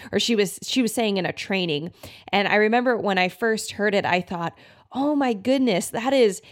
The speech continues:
exactly the same truth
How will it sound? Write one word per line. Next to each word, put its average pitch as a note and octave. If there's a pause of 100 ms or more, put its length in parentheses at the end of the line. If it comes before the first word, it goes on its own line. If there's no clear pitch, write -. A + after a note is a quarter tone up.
(200)
exactly G3
the G#3
same F3+
truth F#3+